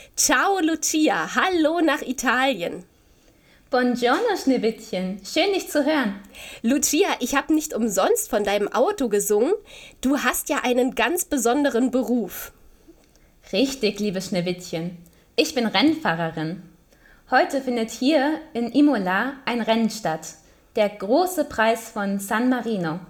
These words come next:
Speaker 2: Darum bin ich hier.
Speaker 1: Toll, liebe Lucia. Die Zwerge sind bestimmt auch schon ganz gespannt, etwas darüber zu erfahren, aber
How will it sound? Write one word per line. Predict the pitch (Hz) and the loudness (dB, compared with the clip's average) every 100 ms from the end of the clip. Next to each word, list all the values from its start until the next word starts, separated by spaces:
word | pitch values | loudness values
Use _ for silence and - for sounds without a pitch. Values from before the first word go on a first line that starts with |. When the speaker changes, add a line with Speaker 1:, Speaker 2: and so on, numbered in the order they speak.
| - _ | -20 _
Speaker 2:
Darum | 226 277 311 | 2 4 4
bin | 269 277 | 6 4
ich | 277 | 2
hier. | 208 165 - - _ _ | -2 -2 -6 -18 _ _
Speaker 1:
Toll, | - 240 233 | 0 2 2
liebe | 233 233 202 | 0 -2 -2
Lucia. | 202 202 226 196 170 - _ - - - | -2 -2 -4 -4 -4 -12 _ -20 -20 -10
Die | 208 | -6
Zwerge | - - 302 285 | -2 0 0 0
sind | 226 247 | 0 0
bestimmt | 233 - 269 - | -2 0 0 0
auch | 240 | -2
schon | 226 226 | 0 0
ganz | 180 339 - | 0 -2 -4
gespannt, | 269 - 262 339 | -4 -2 -2 -2
etwas | 202 214 | -4 -4
darüber | 220 220 247 233 | -2 -2 0 -2
zu | - | -2
erfahren, | - - 247 247 294 - | -4 -2 0 2 0 0
aber | 220 | 0